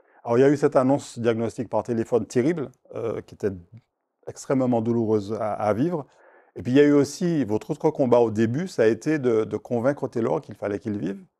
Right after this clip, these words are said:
Et on va, on va écouter cet, euh, autre témoignage. Vous étiez au micro de Claudicia.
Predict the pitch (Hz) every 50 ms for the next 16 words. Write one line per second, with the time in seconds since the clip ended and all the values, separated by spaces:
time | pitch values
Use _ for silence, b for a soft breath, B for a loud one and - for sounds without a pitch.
0 | _ _ _ _ _ _ _ - 110 110 110 127 127 139 120 127 131 139 139 -
1 | 151 131 - 127 120 - - 113 107 - _ - 110 104 - - 151 123 - -
2 | 127 104 123 110 117 117 127 156 151 135 117 113 107 - - 131 120 120 117 -
3 | - 113 104 107 - - 113 104 110 104 - - 120 107 104